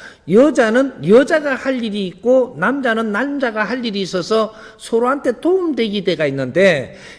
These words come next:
여자를 무시하면 여자가 힘을 못 써갖고 남자가 크는데 한계가 있는 거죠. 여자는 무시할 사람이 아니에요.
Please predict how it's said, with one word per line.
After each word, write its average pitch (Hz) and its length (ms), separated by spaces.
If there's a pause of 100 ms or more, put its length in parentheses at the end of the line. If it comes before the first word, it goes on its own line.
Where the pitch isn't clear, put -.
여자를 320 540
무시하면 262 640
여자가 262 400
힘을 311 320
못 254 180
써갖고 214 380
남자가 220 680 (320)
크는데 349 480
한계가 285 640
있는 185 260
거죠. 107 280 (1400)
여자는 320 440
무시할 320 520
사람이 190 400
아니에요. 170 600